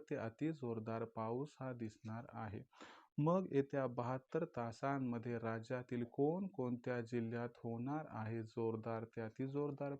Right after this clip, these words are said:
पाऊस? चला तर मग या जिल्ह्यांची आपल्याला नावे या ठिकाणी सांगतो.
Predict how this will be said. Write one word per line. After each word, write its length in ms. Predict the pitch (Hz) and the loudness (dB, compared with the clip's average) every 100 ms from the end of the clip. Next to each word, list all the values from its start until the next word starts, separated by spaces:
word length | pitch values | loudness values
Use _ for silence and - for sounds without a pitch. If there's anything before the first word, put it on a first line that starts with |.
| - | 0
पाऊस? 260 | 135 139 - - - _ - | 0 0 -4 -18 -20 _ 2
चला 240 | 131 135 143 - | 6 6 4 2
तर 100 | 135 | 2
मग 300 | 123 113 110 | 2 0 2
या 300 | 127 139 151 | 4 4 0
जिल्ह्यांची 680 | - 113 110 113 113 - 131 | 0 0 0 0 -2 -2 0
आपल्याला 560 | 107 107 113 113 120 | 0 -2 0 0 0
नावे 460 | 139 110 104 120 156 | 0 0 0 0 0
या 120 | 113 | -2
ठिकाणी 540 | 104 107 - 107 120 147 | -4 -6 -4 -2 0 -2
सांगतो. 500 | - 101 101 - | -2 -4 -6 -10